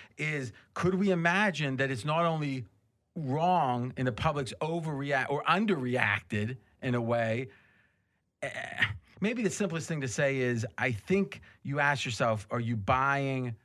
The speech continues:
high? And right now, are the Bills, could, could the Bills be higher?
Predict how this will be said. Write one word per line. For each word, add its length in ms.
high? 540
And 140
right 240
now, 320
are 160
the 100
Bills, 540
could, 360
could 120
the 100
Bills 320
be 120
higher? 720